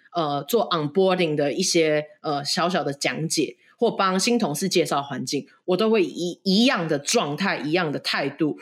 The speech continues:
跟一样的，你知道，细心度去执行这些事情。我，我觉得这是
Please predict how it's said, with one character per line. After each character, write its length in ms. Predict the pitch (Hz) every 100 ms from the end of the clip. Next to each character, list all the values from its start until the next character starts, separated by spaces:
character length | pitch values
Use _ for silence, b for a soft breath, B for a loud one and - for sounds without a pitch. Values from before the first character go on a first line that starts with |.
| B B -
跟 260 | 196 190
一 60 | 180
样 180 | 208 160
的， 120 | 143
你 60 |
知 60 | 151
道， 140 | 165
细 200 | 160 240
心 220 | 165 147 151
度 200 | 160 139
去 120 | 208
执 220 | - 139
行 220 | - 139
这 120 | 175
些 160 | 165 143
事 220 | - 151
情。 220 | - - _ _ _ _ _ b b _ -
我， 200 | 208 190
我 80 | 185
觉 80 |
得 60 | 202
这 60 | 233
是 280 | 254 247